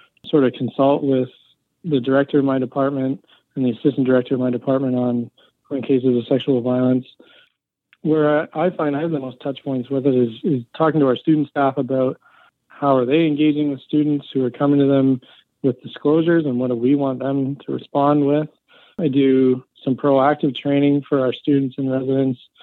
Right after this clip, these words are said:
um, around bystander intervention. And then I, we're, we're looking to increase our, our training for our department overall, whether it's for our live-in professionals, uh, which I think you guys think of as hall directors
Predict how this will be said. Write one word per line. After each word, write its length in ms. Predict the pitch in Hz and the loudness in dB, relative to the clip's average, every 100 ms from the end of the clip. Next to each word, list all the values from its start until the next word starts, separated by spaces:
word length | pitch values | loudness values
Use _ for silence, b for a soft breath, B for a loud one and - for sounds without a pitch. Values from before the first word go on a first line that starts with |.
| B B _ - | B B _ -6
um, 560 | 127 120 120 117 123 - | -2 -2 -4 -6 -6 -2
around 280 | 131 117 117 | -2 0 2
bystander 480 | 135 127 143 135 | 2 2 2 2
intervention. 760 | 127 123 120 139 135 160 160 151 b b b _ _ _ _ | 2 2 0 0 2 0 0 -2 b b b _ _ _ _
And 160 | 156 143 | 0 2
then 120 | 131 | 4
I, 180 | 127 139 - | 2 0 -4
we're, 800 | 220 226 190 135 127 127 127 123 | -6 -2 0 2 4 4 2 -2
we're 280 | 208 196 139 | -6 -2 2
looking 360 | 160 165 147 | 2 0 -2
to 160 | 135 139 | 2 0
increase 600 | 143 151 165 - 131 123 - | 2 2 2 0 0 -2 -4
our, 400 | 131 123 123 117 _ _ _ _ | -2 0 -2 -4 _ _ _ _
our 60 | 143 | -4
training 600 | 127 147 135 135 131 127 - | -2 0 2 2 0 -2 0
for 100 | 151 | 0
our 60 | |
department 440 | 135 123 156 143 131 | 0 0 0 0 -6
overall, 560 | 127 127 135 147 139 | -6 -2 0 2 2
whether 180 | 127 123 | -2 -6
it's 120 | 120 - | -8 -10
for 160 | 139 127 | -8 -6
our 80 | 120 | -2
live-in 400 | 139 151 143 127 | 0 2 0 -6
professionals, 720 | 131 147 139 - 131 131 123 _ b b b _ - | -6 -4 -4 -4 -4 -4 -6 _ b b b _ -10
uh, 60 | 185 | -8
which 300 | 175 147 - | 0 0 2
I 60 | 127 | -2
think 160 | 131 | -2
you 160 | 135 135 | 0 2
guys 220 | 135 123 - | 2 0 -2
think 200 | 135 131 | -2 -2
of 120 | 123 | -2
as 140 | 120 | -2
hall 200 | - 143 | -2 -2
directors 580 | 143 139 139 - 147 147 | 2 0 0 0 -2 -2